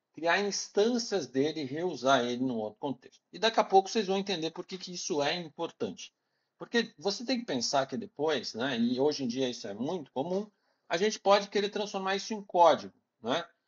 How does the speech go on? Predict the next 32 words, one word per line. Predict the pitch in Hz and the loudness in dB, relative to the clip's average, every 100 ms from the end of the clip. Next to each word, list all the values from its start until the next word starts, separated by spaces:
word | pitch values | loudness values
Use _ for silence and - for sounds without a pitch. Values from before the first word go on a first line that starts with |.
| _ _ | _ _
E | 147 185 | -2 4
aí | 202 | 6
é | 226 | 6
importante | 233 233 233 185 240 277 233 | 6 6 4 6 2 4 0
que | 208 | -2
o | 196 | -4
sistema, | - - - 220 190 127 110 | -6 -2 2 4 4 0 -2
ele | 170 190 | -4 -4
tenha | 196 214 208 | 0 0 0
consciência | - 285 311 - - 202 165 220 233 - 240 240 - _ _ - | -2 -2 -2 -6 -4 0 0 2 0 0 -2 -2 -10 _ _ -4
das | - 170 185 | 4 6 6
manobras | 220 202 175 196 190 180 | 2 4 6 6 6 2
que | - | 0
a | 165 | -4
gente | 165 - | -4 2
tá | 165 | 2
fazendo | 165 202 190 226 233 | 4 2 4 2 2
pra | 240 | 2
depois | 233 240 240 | 4 2 2
gerar | 240 226 | 6 8
o | 220 | 8
código | 214 202 214 220 | 6 6 6 4
da | 214 | 2
forma | - 196 190 202 | 4 4 4 0
correta. | - 220 - 156 147 - - _ _ _ _ - | -2 -2 4 4 4 0 -12 _ _ _ _ -6
A | |
gente | 139 226 | -2 2
vai | 240 240 | 4 4
ver | 156 180 220 131 - _ _ | 6 6 6 4 -4 _ _
nos | 131 139 | -4 -4
próximos | - 113 113 - 120 117 | -4 -4 -4 -4 -6 -6
vídeos | 180 147 107 | -8 -8 -12